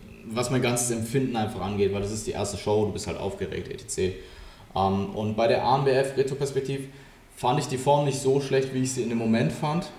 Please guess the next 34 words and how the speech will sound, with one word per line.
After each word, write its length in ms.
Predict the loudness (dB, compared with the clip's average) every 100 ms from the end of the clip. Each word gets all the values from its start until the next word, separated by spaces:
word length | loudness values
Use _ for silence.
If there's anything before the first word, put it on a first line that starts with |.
| -18 -20 -20 -20 -20 -20 -18
Es 80 | -4
war 100 | 0
definitiv 460 | 2 2 0 0 -2
nicht 120 | -2
meine 200 | 0 0
beste, 500 | 0 -2 0 0 0 -6 -14 -18 -12 -4
ähm, 400 | -2 0 -2 -6 -4
beste 260 | -4 -2 -6
Physik 500 | -6 -4 -4 -6 -6
auf 140 | -2
der 80 | -2
Bühne. 320 | 0 -2 -4 -6 -12 -18 -20 -20 -12
Ähm, 480 | -4 -2 0 0 0
aber 260 | 0 2 2
es 160 | 0
ist 120 | -2 -2
halt 160 | -2
auch 120 | -2
einfach 280 | -6 -6 -6
der 100 | -8
Fakt, 280 | -6 -6 -4
dass, 200 | -6 -6
ähm, 260 | -8 -6 -4
Valentin 340 | -2 -2 -4
mich 120 | -4
so 100 | -2
das 200 | -2 -2
erste 240 | -4 -4 -4
Mal 100 | -4
gepiekt 320 | -4 -8 -8
hat 140 | -6
und 160 | -4 -4
dass 180 | -4 2
wir, 240 | 2 2